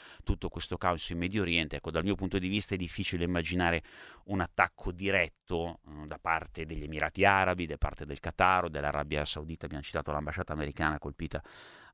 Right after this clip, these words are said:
a, a, a Riyadh. Ieri l'Arabia Saudita aveva dovuto chiudere la sua principale raffineria per un attacco ai, alle, agli impianti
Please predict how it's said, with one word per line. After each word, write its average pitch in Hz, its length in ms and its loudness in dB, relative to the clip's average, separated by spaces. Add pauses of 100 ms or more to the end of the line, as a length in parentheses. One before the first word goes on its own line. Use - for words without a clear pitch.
a, 87 220 6
a, 78 480 -4
a 85 140 0
Riyadh. 92 720 4
Ieri 95 600 4
l'Arabia 85 360 2
Saudita 85 360 -2
aveva 82 220 0
dovuto 82 300 -4
chiudere 90 360 0
la 76 80 -2
sua - 140 0
principale 82 720 2
raffineria 90 800 2
per 76 160 -4
un 73 100 -6
attacco 80 440 -2
ai, 76 180 -2
alle, 76 580 0
agli 73 140 -6
impianti 78 500 0